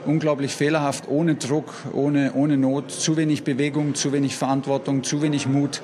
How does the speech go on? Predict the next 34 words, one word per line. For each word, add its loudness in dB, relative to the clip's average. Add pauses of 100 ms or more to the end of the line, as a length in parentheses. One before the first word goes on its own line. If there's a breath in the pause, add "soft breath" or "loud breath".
(380 loud breath)
zu 0
wenig 2
Präzision. 0 (400 loud breath)
Die 2
Entscheidungen, 2
die 0
wir 0
treffen, 0 (240)
äh, 0 (360)
und 0
dann 2
ist -2
unser 2
Feld 0
zu -2
lange, 0
wir 0
rücken 2
hinten 2
nicht 2
mehr 0
raus. 0
An 0
allen, 0
an 0
allen, 0
an 0
allen, 2
allen 2
Dingen 2
wird's -2
dann 0
zu -2
wenig. 0